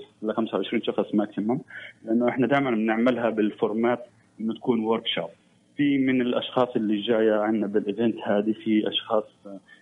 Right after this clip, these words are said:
بيلدرز، في اشخاص اركيتكتس، في اشخاص انفسترز، في، في دكاترة، آه، في عدة اشخاص، آه،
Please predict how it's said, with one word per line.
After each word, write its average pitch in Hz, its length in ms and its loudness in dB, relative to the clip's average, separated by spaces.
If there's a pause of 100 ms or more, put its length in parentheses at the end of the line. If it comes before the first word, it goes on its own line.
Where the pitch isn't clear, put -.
(140)
بيلدرز، 127 600 2 (120)
في 104 160 0
اشخاص 110 300 -4 (140)
اركيتكتس، 135 600 0
في 110 180 2
اشخاص - 480 0
انفسترز، 123 640 -2
في، 104 520 0 (360)
في 107 260 -2 (120)
دكاترة، 135 680 0 (340)
آه، 101 640 -2
في 107 520 4
عدة 117 360 0
اشخاص، 107 380 0 (460)
آه، 104 440 -2